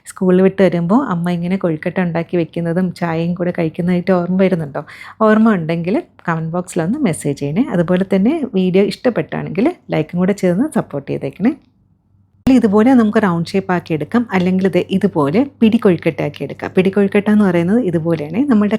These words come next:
കൈ വെച്ചിട്ട് ഒരു പിടി, ഇതാണ് പിടി കൊഴുക്കട്ട എന്ന് പറയുന്നത്. ഇത് വളരെ ഈസി ആയിട്ടോ, റൗണ്ട് ഷേപ്പ്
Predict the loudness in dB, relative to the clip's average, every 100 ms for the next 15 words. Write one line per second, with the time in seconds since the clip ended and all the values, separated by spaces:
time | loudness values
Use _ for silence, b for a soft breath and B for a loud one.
0 | 0 2 4 2 -2 -6 -6 0 2 2
1 | 0 -4 -12 B B B B 4 4 2
2 | 2 2 2 0 -2 -4 -2 -4 -4 -6
3 | -4 -2 0 0 4 4 4 4 2 0
4 | -2 -2 -2 -2 -2 -4 0 0